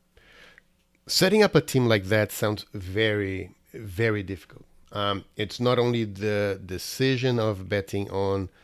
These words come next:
this vision for the future for Sun Life Go, but also setting up a team with a different structure, with a different culture, and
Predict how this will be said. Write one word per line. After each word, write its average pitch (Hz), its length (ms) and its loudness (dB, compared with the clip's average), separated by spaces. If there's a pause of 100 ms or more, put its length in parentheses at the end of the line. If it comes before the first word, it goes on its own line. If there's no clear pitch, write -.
(200)
this 95 300 -2
vision 110 520 -2
for 98 220 -8
the 87 100 -10
future 156 520 4 (520)
for 98 280 -2
Sun 101 240 -2
Life 98 220 -2
Go, 104 300 -2
but 101 240 -4
also 113 760 0 (200)
setting 107 560 -4
up 101 220 -4
a 98 140 -4
team 107 460 0
with 98 220 -2
a 98 80 0
different 90 460 -6 (160)
structure, - 680 4 (460)
with 104 600 2
a 98 60 -4
different 95 460 -4
culture, 131 680 2
and 98 340 -4